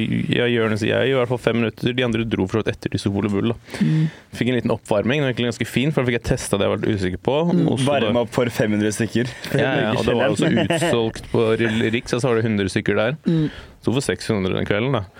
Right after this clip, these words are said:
Speaker 2: Wow.
Speaker 1: Ehm,
Speaker 2: Det blir det penger, da.
Speaker 1: ja,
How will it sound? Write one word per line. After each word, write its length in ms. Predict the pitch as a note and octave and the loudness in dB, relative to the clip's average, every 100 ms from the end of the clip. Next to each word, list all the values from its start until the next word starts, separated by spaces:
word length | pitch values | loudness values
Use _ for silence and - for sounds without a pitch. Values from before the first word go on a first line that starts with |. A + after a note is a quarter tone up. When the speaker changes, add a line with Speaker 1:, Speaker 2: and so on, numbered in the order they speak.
| - | -4
Speaker 2:
Wow. 400 | D3+ D3 C#3+ A2+ - | 0 2 2 0 -2
Speaker 1:
Ehm, 880 | G#2+ A2+ A2 A2 A2 A2 G#2+ G#2+ F#2+ - - - - | -2 -2 -2 0 0 0 0 -2 -4 -10 -12 -8 -4
Speaker 2:
Det 120 | C3+ | -2
blir 80 | D#3 | 0
det 100 | A3+ | 0
penger, 220 | A#3 D#3+ D3 | 2 2 2
da. 40 | C#3 - - - - | 0 -6 -12 -8 -4
Speaker 1:
ja, 140 | A2 | -2